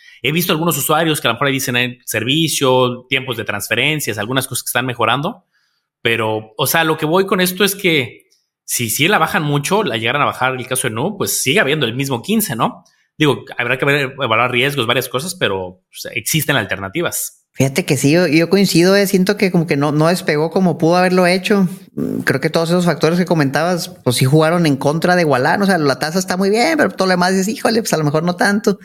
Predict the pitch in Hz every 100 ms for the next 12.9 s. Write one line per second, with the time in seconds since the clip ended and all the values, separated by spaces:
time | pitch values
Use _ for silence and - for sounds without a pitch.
0 | - _ _ - 131 143 117 117 120 123
1 | 120 120 117 127 131 160 147 143 135 151
2 | 156 160 180 180 - - 120 123 120 -
3 | 175 196 254 247 220 180 185 190 202 180
4 | 196 196 185 180 196 190 165 151 165 196
5 | 196 196 196 202 175 151 160 190 175 190
6 | 160 180 202 196 214 214 _ _ - 139
7 | 151 165 175 185 147 160 180 175 147 196
8 | - _ _ - 127 123 123 147 151 127
9 | 143 151 151 - - 143 147 147 139 139
10 | 135 131 120 135 143 135 - - 123 113
11 | 131 151 147 160 147 135 113 147 160 151
12 | 139 127 147 143 147 127 143 156 160